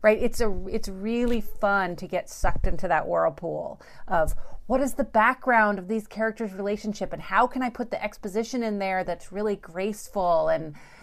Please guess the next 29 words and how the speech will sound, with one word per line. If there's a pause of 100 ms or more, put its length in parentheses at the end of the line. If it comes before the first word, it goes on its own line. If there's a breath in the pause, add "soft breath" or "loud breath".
(100)
you
know,
but,
um, (200)
but
I'm
spending
too
much
time
in
that (120)
when
I
really
just
need
to
know
what
the
beginning,
middle,
and
end
of
the
scene
is,